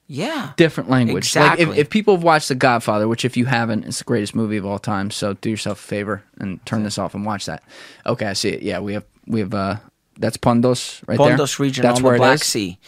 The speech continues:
Speaker 2: Got it. I'll
Speaker 1: That's
Speaker 2: put that in the corner of the screen right here so people can see it, but okay.
Speaker 1: So
Speaker 2: If you, if you look at Sicily, though, and,
Speaker 1: Mm-hmm.
Speaker 2: and what they are,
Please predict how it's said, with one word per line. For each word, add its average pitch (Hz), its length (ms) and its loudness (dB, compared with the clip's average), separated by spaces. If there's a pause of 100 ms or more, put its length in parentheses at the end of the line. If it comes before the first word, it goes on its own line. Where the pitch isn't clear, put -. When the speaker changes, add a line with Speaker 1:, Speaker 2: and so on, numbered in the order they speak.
Speaker 2:
Got 85 200 -4
it. - 60 -16 (280)
I'll 117 100 4
Speaker 1:
That's 165 60 4
Speaker 2:
put 175 160 4
that 143 100 6
in 127 80 2
the 123 80 0
corner 117 300 0
of 110 80 0
the 110 40 -6
screen 107 360 -4
right 110 120 -6
here 104 220 -6 (340)
so - 100 -20
people 107 200 -4
can 101 140 -8
see 107 140 -4
it, 90 220 -6
but - 200 -6
okay. 101 320 -6
Speaker 1:
So - 240 -12 (420)
Speaker 2:
If 123 160 -2
you, 165 240 4
if 127 160 0
you 175 140 2
look 165 480 2 (160)
at 117 260 0 (140)
Sicily, 120 480 2
though, 62 240 -8 (240)
and, 120 140 4
Speaker 1:
Mm-hmm. 113 100 0
Speaker 2:
and 120 80 4
what 123 160 2
they 117 140 2
are, 110 280 0